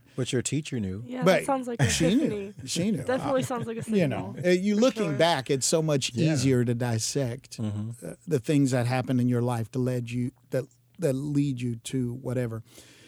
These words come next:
Speaker 3: Anyway, uh, you know, I was hanging out. I was in the, uh,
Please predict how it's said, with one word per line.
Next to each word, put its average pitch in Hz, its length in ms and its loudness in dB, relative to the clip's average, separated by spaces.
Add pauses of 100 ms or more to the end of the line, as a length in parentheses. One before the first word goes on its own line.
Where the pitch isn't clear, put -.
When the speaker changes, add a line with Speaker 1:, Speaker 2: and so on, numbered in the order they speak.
(280)
Speaker 3:
Anyway, 139 500 2 (100)
uh, 127 260 -6 (100)
you 151 160 2
know, 123 260 -2 (680)
I 151 120 2
was 147 220 2
hanging 143 340 2
out. 135 200 0
I 143 60 0
was 147 240 0
in 143 160 0
the, 131 260 2
uh, 120 220 -6